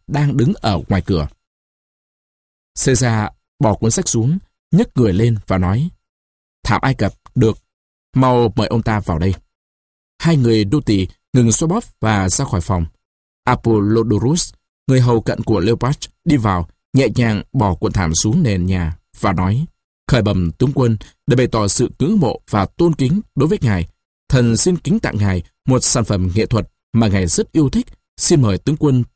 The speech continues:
tự chiêm ngưỡng." Nói xong, Apollodorus cúi xuống lật mở tấm thảm ra và khép cửa lại. Trong khi Caesar vẫn đang nghi hoặc thì tấm thảm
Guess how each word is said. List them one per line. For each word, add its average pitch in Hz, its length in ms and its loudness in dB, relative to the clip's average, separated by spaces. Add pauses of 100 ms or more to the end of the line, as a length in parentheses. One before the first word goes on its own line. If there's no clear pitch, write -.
(100)
tự - 140 2 (120)
chiêm 139 160 2
ngưỡng." 101 220 0 (1120)
Nói 113 180 2
xong, 107 240 -2 (300)
Apollodorus 110 920 0 (320)
cúi 160 160 6
xuống 156 300 2 (260)
lật 131 260 0
mở 104 400 0
tấm 185 120 0
thảm 101 240 -2
ra 120 260 -2 (240)
và 101 180 0 (160)
khép - 180 -4
cửa 90 140 -2
lại. 80 180 -6 (600)
Trong 120 120 2
khi 127 160 2
Caesar 95 500 -2
vẫn 120 200 -2
đang 117 420 -2
nghi 147 200 4
hoặc 98 140 -2 (340)
thì 135 180 2
tấm 202 140 0
thảm 104 280 -2